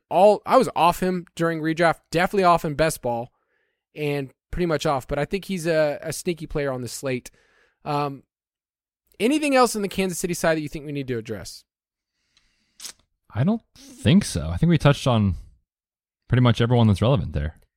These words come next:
Speaker 1: I'll throw out something on Butker, 'cause I gotta give a kicker take, right?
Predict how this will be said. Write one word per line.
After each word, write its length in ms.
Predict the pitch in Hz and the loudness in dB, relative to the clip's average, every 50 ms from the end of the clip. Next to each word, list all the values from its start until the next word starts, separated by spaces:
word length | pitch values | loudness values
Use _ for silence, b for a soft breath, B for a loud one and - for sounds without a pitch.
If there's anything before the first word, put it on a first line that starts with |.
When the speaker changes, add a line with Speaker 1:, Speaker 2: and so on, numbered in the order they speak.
| _ _ _ _ _ _ _ _ _ _ _ - | _ _ _ _ _ _ _ _ _ _ _ -2
Speaker 1:
I'll 100 | - 233 | -2 0
throw 180 | - 320 320 311 | 4 8 8 8
out 100 | 277 214 | 8 6
something 240 | 254 247 220 240 220 | 2 0 0 2 0
on 140 | 196 156 | 0 2
Butker, 380 | 135 160 147 - - - 113 107 | 2 2 0 0 -4 -10 -10 -10
'cause 120 | - 135 | -8 -8
I 40 | 151 | -6
gotta 200 | 143 180 180 180 | -2 -2 -2 0
give 160 | 151 156 143 | 0 -2 -4
a 40 | 123 | -4
kicker 300 | - - 131 113 107 101 | -6 -10 -12 -12 -12 -14
take, 260 | - - 95 92 - | -14 -14 -14 -12 -10
right? 240 | 113 117 135 131 - | -8 -8 -8 -8 -10